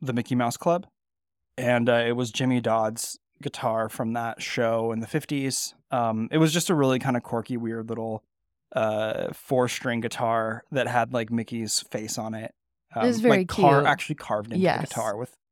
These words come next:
Speaker 1: mouse, mouse guitar written on it, which sounds like a goofy word. Um, they had a, uh, a costume from The Lion King on Broadway.
Speaker 2: Yes, it was Mufasa's costume.
Speaker 1: Okay. And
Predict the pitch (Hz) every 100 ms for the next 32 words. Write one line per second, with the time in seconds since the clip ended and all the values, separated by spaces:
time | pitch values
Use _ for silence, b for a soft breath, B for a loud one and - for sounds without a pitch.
0 | _ _ - 117 117 - - 131 123 117
1 | - 127 113 113 107 110 113 113 110 110
2 | 117 - 117 110 107 - 110 113 113 110
3 | 110 - _ _ _ _ - 127 131 123
4 | 120 117 110 139 139 135 123 120 117 113
5 | 117 - 131 - 135 127 120 117 143 -
6 | 123 117 117 113 113 107 107 127 143 139
7 | 135 107 107 139 180 202 214 190 180 180
8 | 180 - 208 196 185 170 160 147 147 147
9 | - - - 123 120 120 110